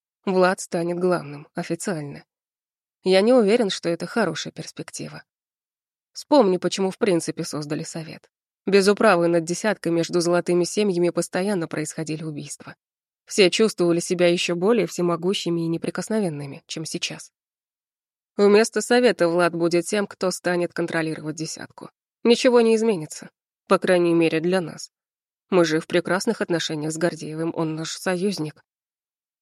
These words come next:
Союз с Гордеевым — не бесконечная история. И позволь напомнить, это твои слова, а не мои. Мой голос становится резче.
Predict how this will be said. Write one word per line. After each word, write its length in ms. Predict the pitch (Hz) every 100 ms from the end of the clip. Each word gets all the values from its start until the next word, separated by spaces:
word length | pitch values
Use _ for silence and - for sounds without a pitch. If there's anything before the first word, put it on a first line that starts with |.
| _ _
Союз 380 | - - 190 233
с 40 | 202
Гордеевым — 600 | 196 208 202 220 214 208
не 80 |
бесконечная 640 | 196 185 - 180 196 214 170
история. 460 | 156 143 135 151 - _ _ -
И 80 | 185
позволь 300 | 202 226 226
напомнить, 580 | 214 - 165 156 156
это 200 | 180 185
твои 280 | 185 214 190
слова, 320 | 196 240 175
а 60 | 156
не 140 | 156
мои. 320 | 156 156 131 143 _ _ _ _ _
Мой 160 | 226 196
голос 280 | 170 165 -
становится 460 | 175 170 165 -
резче. 420 | 160 139 - -